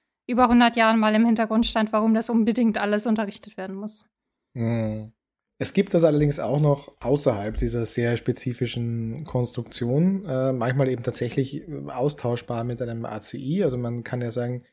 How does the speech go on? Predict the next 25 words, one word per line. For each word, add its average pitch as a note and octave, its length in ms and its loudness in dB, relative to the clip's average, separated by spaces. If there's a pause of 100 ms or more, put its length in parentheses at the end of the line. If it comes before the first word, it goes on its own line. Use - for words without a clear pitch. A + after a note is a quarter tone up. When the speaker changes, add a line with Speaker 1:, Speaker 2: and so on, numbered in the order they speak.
(320)
Speaker 2:
navem D#3 920 0 (640)
cursum C#3+ 800 4
tenere A#2+ 840 2
video, D3 600 -2
also A#2 240 -6
ich - 340 -10 (340)
sehe F#3 300 8
Speaker 1:
Mhm. C#3+ 60 4
Speaker 2:
das - 260 2
Schiff - 480 0
den C3+ 380 2
Kurs C3+ 420 4
halten, G#2 460 -2 (100)
ganz A#2 220 -8
wörtlich, B2 260 -4
oder A2 120 -4
ich A2+ 100 -2
sehe, G#3+ 260 4
Speaker 1:
Mhm. F#3+ 60 -2
Speaker 2:
dass A#2+ 180 0
das B2 180 -4
Schiff C3 240 -6
den A#2 180 -8
Kurs D3+ 360 -6
hält. F3 320 -4